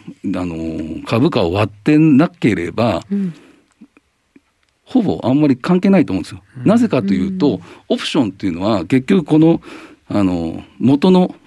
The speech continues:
Speaker 1: 株価があって、それに多分ヘッジをしていくはずなんですね。
Speaker 2: うん。はい。
Speaker 1: まあ、あの時、あの、コールとかなったんですけど、もしこのげ-、現株でのヘッジかけるなら、多分プットかけ、買うはずなんですよ。
Speaker 2: はい。
Speaker 1: ただ、こん-、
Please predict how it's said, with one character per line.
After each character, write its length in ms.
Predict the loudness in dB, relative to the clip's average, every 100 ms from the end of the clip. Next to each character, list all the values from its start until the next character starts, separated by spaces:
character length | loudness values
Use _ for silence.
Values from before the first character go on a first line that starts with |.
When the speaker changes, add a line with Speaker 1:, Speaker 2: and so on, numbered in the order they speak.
| _
Speaker 1:
株 240 | -2 -2 0
価 140 | -2
が 160 | -4 -4
あ 40 |
っ 40 |
て、 320 | -8 -4 -4 -4 -10 -16
そ 160 | -2 2
れ 80 |
に 120 | 4 4
多 180 | 0
分 80 | 0
ヘ 140 | 0 -2
ッ 60 |
ジ 140 | -2 -4
を 20 |
し 80 | 0
て 80 | 0
い 80 | 0
く 80 |
は 120 | -2 -2
ず 80 |
な 60 | 0
ん 60 | -2
で 60 |
す 40 | -4
ね。 80 |
Speaker 2:
う 40 | -6
ん。 120 | -10
は 300 | -12 -10 -6
い。 20 | 0
Speaker 1:
ま 60 |
あ、 20 | 2
あ 20 |
の 120 | 2
時、 500 | 2 0 0 0 0
あ 40 | -2
の、 100 | -2
コ 180 | 2
ー 40 | 2
ル 60 |
と 100 | 2
か 120 | 0 0
な 120 | -2
っ 20 |
た 140 | -2
ん 20 | -6
で 40 |
す 80 | -4
け 60 | -2
ど、 200 | -2 -4 -12 -8 0
も 100 | 0
し 120 | 2
こ 120 | 2
の 160 | 2 2
げ-、 400 | -2 -6 -4 -2
現 300 | 0 2 2
株 360 | 2 2 2 2
で 320 | 2 0 -2 -10 -20 -20 -4
の 180 | 0 2
ヘ 120 | 2
ッ 100 | 0
ジ 140 | -2
か 100 | -4
け 80 | 0
る 60 | 0
な 100 | 0
ら、 40 |
多 160 | -2 -4
分 120 | -4
プ 140 | -6 -6
ッ 60 |
ト 100 | -4
か 140 | -2 0
け、 140 | -2 -4 -12
買 200 | -6 -2
う 40 | 0
は 140 | 0
ず 80 | 0
な 80 | -2
ん 60 |
で 40 | -4
す 60 |
よ。 80 | -10
Speaker 2:
は 280 | -4 -2 -2
い。 40 | -6 -16 -20 -20 -2
Speaker 1:
た 120 | 2
だ、 180 | 4 2
こ 160 | 2
ん-、 80 | 2